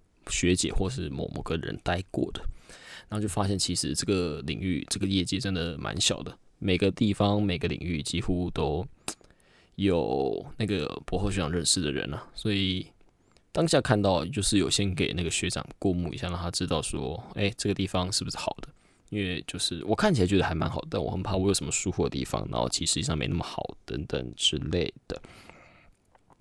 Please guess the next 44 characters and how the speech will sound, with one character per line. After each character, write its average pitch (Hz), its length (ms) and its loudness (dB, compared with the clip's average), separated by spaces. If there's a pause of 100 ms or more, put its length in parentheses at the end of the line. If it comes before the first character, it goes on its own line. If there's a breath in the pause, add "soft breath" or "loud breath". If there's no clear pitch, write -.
对， 87 140 4
所 90 180 2
以 90 100 6
如 92 120 6
果 104 80 10
顺 107 180 8
利 101 100 6
的 92 80 4
话， 92 300 6 (560 loud breath)
下 78 760 4
周 131 340 8 (360)
就 - 140 -10
是 95 160 4
有 90 220 4
一 52 60 -2
个 - 60 -4
新 98 260 4
的 82 320 2
面 92 220 0
试 87 360 2
可 - 140 0
以 - 80 4
分 82 260 0
享。 - 180 0 (840 soft breath)
那 71 640 -2 (140)
至 104 160 4
于 76 380 2
最 113 160 8
一 107 60 4
开 110 140 4
始 98 140 4
那 92 80 2
个 101 60 4
面 101 220 2
试， - 240 4
说 - 180 4
要 95 40 4
等 80 140 -2
一 - 60 -6
阵 98 200 2
子 87 140 -4
的 80 100 0
那 85 120 0
个， - 160 -8